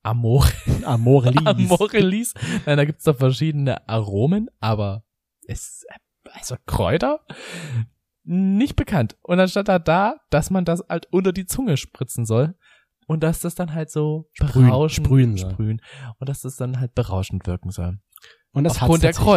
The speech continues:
Speaker 1: Kräuter.
Speaker 2: Hat's das? Ich weiß es gar nicht. Ich glaube nämlich
Speaker 1: Und es
Speaker 2: nicht,
Speaker 1: hat
Speaker 2: ne?
Speaker 1: nichts gebracht. Es war so, ich hatte dieses Gefühl oder ich, ich hatte ja eigentlich diesen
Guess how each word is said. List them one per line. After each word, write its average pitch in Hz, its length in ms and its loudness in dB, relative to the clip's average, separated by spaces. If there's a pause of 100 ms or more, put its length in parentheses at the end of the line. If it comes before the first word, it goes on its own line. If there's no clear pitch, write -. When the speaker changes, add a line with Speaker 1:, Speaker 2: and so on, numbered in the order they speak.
(100)
Speaker 1:
Kräuter. 107 200 0
Speaker 2:
Hat's - 220 -6
das? 196 220 0
Ich 170 100 2
weiß 170 160 0
es 170 120 0
gar 123 80 4
nicht. 117 100 2
Ich 117 80 -2
glaube 165 240 6
nämlich 147 240 6
Speaker 1:
Und 147 80 2
es - 0 -
Speaker 2:
nicht, 107 140 2
Speaker 1:
hat 107 60 -2
Speaker 2:
ne? 113 180 0
Speaker 1:
nichts 202 840 2
gebracht. 143 520 4
Es 170 140 0
war 156 160 4
so, 151 280 4 (220)
ich - 160 -2
hatte 185 180 0
dieses 143 400 -2 (400)
Gefühl 160 540 -2
oder 151 160 2
ich, - 260 -8
ich - 120 -12
hatte 160 160 -2
ja 117 80 0
eigentlich 147 240 -4
diesen 113 500 -4